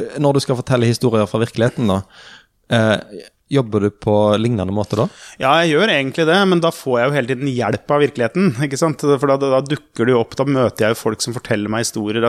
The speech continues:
Speaker 2: slipper jeg jo, og hele tiden liksom, da, da får jeg liksom mat inn hele veien da. Eh, så det er litt lettere, men jeg må si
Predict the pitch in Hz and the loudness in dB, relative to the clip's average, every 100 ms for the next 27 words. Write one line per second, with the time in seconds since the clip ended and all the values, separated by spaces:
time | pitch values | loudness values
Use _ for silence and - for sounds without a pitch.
0 | - - - - - 120 131 139 135 - | -4 -8 -8 -8 -4 0 2 0 -2 -12
1 | - - - 139 143 117 117 107 117 117 | -20 -12 -4 0 0 -2 -6 -8 -6 -8
2 | 110 120 113 120 123 - 135 - 123 110 | -8 -8 -8 -6 -8 -4 -6 -6 -4 -2
3 | 123 120 120 127 127 131 123 - 120 113 | -2 -4 -8 -10 -10 -12 -14 -12 -6 0
4 | 117 139 - 123 135 139 123 123 120 180 | 0 0 -4 -8 -6 -4 -2 -2 -2 -2
5 | - - - - - 135 123 123 120 147 | -4 -6 -20 -20 -10 -2 0 2 0 0
6 | 135 139 147 165 - _ - 127 147 147 | 2 0 -2 -6 -10 _ -8 -4 -4 -4
7 | - - - - - 139 143 143 | -10 -20 -20 -10 -4 -2 -2 -2